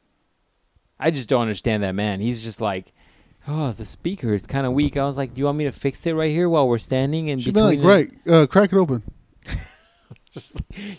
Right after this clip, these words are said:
Speaker 1: "You want me to"
Speaker 2: I brought my soldering kit.
Speaker 1: Y-, yeah, you want me to go into the C V S pharmacy and pick up some new speakers? What do you want me to do, bro? Like, anyways, that was
Speaker 2: Yeah,
Speaker 1: my
Speaker 2: I
Speaker 1: story.
Speaker 2: brought my, uh, brought my soldering kit right here. I always keep it with me.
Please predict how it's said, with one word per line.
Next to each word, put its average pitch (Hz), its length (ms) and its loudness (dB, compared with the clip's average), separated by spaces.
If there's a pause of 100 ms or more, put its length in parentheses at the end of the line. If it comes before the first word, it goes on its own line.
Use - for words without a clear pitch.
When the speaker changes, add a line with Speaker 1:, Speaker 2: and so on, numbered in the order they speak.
Speaker 1:
"You 180 40 -4
want 180 100 0
me 196 60 2
to" 180 60 4
Speaker 2:
I 180 100 8
brought 208 240 12
my 170 140 8
soldering 170 500 4
kit. - 280 -6
Speaker 1:
Y-, 151 280 -14
yeah, 180 220 4
you 143 160 2
want 180 140 2
me 190 60 0
to 185 80 -2
go 180 120 0
into 180 140 -2
the 147 120 -8
C 180 220 -8
V 170 160 0
S 160 120 0
pharmacy 170 540 0
and 147 120 -2
pick 156 160 0
up 165 120 -4
some 143 180 -4
new 147 120 0
speakers? 175 680 -2 (360)
What 185 120 -2
do 247 60 0
you 269 40 2
want 269 80 0
me 247 60 2
to 202 80 0
do, 135 180 0
bro? 92 240 -8 (540)
Like, 147 360 -4 (580)
anyways, - 520 -14
that 143 100 -6
was 156 80 0
Speaker 2:
Yeah, 143 60 -4
Speaker 1:
my 117 60 2
Speaker 2:
I - 20 0
Speaker 1:
story. 202 260 0
Speaker 2:
brought 202 40 0
my, 151 220 6
uh, 120 160 6
brought 151 200 0
my 123 100 0
soldering 135 380 2
kit 110 140 -4
right 107 120 -8
here. 110 160 -12 (240)
I 147 60 -14
always 151 200 -8
keep - 180 -12
it 120 40 -10
with 139 240 -10
me. 117 100 -10